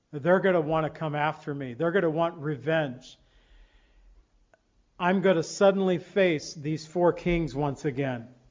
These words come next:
and it's not gonna go well for me." And yet the word of the Lord came to Abram in a vision, saying, "Don't be afraid, Abram. I am your shield, and I am your exceedingly great reward." It could be also, I was thinking about that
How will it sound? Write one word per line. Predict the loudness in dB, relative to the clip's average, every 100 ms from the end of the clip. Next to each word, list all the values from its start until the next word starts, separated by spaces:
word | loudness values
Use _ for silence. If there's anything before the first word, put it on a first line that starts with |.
| _
and | -4 -2
it's | -2 -2
not | -2 0
gonna | -2 -2
go | 2 2
well | 2 2 2 0
for | -2 -4
me." | -4 -6 -10 -20 _ _ _ _ -20 _ _ _ _ _ _ _ -6
And | -2
yet | 0
the | 0
word | 2 4
of | 2
the |
Lord | 2 2 2 0
came | 0 2 0
to | 0 0 2 0
Abram | 0 0
in | 2 0
a |
vision, | 0 0 0 -4 -4
saying, | -2 -2 -2 -8 -20 -20 -18 -16 -2
"Don't | 0 0
be | 2
afraid, | 0 0 -2 -2 -6 -12 -8
Abram. | -2 0 0 -2 -4 -14 _ _ _ _ -6
I | 2 4
am | 4 0 0
your | 0
shield, | -2 -6 -6 -6 -8 -14 _ _ _ _ _ _ _ -8
and | 0
I | 2 4
am | 2
your | 2 0
exceedingly | -2 -4 -2 0 0 -2
great | 0 0 0
reward." | -2 -2 0 0 -2 -6
It | -4
could | 0
be | 2 4
also, | 4 2 -2 -6 -6
I | -14 _ _ -14
was | -2
thinking | 0 2
about | 2 0 0
that | 0 -2 -2